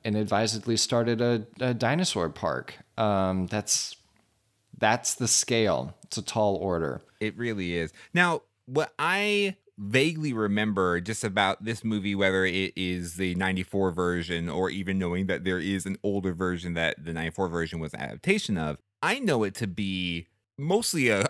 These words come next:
Speaker 2: a court drama. <laughs> Uh, and so I, I was surprised to see, it's kind of like this, I had the same remembrance of this movie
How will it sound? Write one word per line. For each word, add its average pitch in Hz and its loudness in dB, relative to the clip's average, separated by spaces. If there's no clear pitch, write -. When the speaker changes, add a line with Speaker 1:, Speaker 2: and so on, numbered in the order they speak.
Speaker 2:
a 120 2
court - -2
drama. 294 -2
<laughs> - -6
Uh, 147 6
and 151 6
so 156 6
I, 160 8
I 160 6
was 156 4
surprised 160 4
to 143 -4
see, 135 0
it's 147 2
kind 220 2
of 208 -2
like 156 2
this, 185 2
I 151 6
had 160 2
the 143 -6
same 131 0
remembrance 117 4
of 104 0
this 104 0
movie 101 4